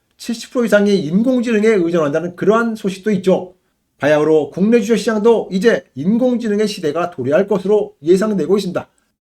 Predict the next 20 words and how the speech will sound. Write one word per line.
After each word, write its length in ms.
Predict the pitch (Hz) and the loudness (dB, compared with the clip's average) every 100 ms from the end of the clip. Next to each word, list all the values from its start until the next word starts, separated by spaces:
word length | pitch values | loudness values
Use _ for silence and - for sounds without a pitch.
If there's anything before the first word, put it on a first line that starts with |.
| _ | _
사람은 640 | - 139 202 233 240 208 - _ _ _ _ - | -10 0 2 4 2 0 -8 _ _ _ _ -4
하루에 500 | 220 254 247 196 - | -2 4 4 4 -4
일곱, 380 | - 170 247 262 | -4 0 2 4
여덟 260 | 254 254 - | 4 4 4
개 200 | 247 240 | 2 2
기업 240 | 214 214 | 2 0
분석을 360 | 196 151 175 208 | 0 -2 -2 -2
통해서 500 | 202 160 190 165 - _ _ _ _ | 0 2 2 2 -6 _ _ _ _
종목을 640 | - 175 240 247 254 220 160 | -4 0 2 2 2 0 -2
연구하고 760 | 170 156 143 143 185 185 - _ _ _ | -2 0 0 2 2 0 -8 _ _ _
찾고 340 | - 214 226 226 | -10 -8 -2 -2
있지만 380 | 175 175 160 - _ _ - | 0 -2 -2 -4 _ _ -8
한 180 | 247 254 | -2 2
번 160 | 269 | 2
실패 320 | 254 240 - | 2 -4 0
시에 420 | 214 214 220 196 - _ | 0 2 0 -2 -10 _
리스크가 500 | 156 185 185 240 247 | -2 -2 -2 0 0
큰 260 | - 269 285 | -2 -8 -4
것이 220 | 254 214 | -2 -2
사실이죠. 640 | 208 156 143 123 147 117 | -4 -6 -4 -2 -2 -4